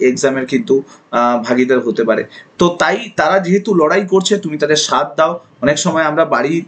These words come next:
থেকে এত দূর হয়ে যাই যে পৌঁছতে পারি না, কিন্তু মনোবল বাড়ানোর জন্য তাদের যে যা কিছু কর্মকাণ্ড, যা কিছু, আহ, তারা পোস্টার দিচ্ছে, সেগুলোকে Facebook-এর ওয়ালে শেয়ার করো, মানুষের কাছে পর্যন্ত পৌঁছে দাও সমস্ত জিনিসগুলোকে। গতবারে পিএসসি অভিযানের কিছু ছবি আমি দিলাম,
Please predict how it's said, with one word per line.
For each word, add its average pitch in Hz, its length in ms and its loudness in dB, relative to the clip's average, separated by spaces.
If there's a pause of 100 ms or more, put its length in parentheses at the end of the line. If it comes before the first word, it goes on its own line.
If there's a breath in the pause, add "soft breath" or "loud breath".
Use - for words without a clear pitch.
থেকে 151 260 0
এত 151 240 0
দূর 151 300 2
হয়ে 151 200 4
যাই 156 160 0
যে 151 100 -4
পৌঁছতে 151 460 0
পারি 147 180 2
না, 151 200 -6 (260 loud breath)
কিন্তু 170 220 0
মনোবল 160 460 2
বাড়ানোর 147 360 0
জন্য 147 260 0
তাদের 147 380 0
যে 151 160 2
যা 131 340 -2
কিছু 165 200 -2
কর্মকাণ্ড, 139 680 0
যা 127 160 2
কিছু, 147 380 -2 (280 loud breath)
আহ, 131 320 -2
তারা 143 160 4
পোস্টার 143 500 0
দিচ্ছে, 139 260 -2
সেগুলোকে 139 420 2
Facebook-এর 165 500 0
ওয়ালে 147 280 2
শেয়ার 147 300 2
করো, 147 280 -2 (320 loud breath)
মানুষের 196 420 2
কাছে 180 220 -2
পর্যন্ত 175 440 -2
পৌঁছে 180 400 2
দাও 175 180 0
সমস্ত 165 360 -4
জিনিসগুলোকে। 156 680 0 (320 loud breath)
গতবারে 190 440 2
পিএসসি 175 440 0
অভিযানের 165 360 0
কিছু 165 200 -2
ছবি 151 340 2
আমি 156 180 -2
দিলাম, 147 300 2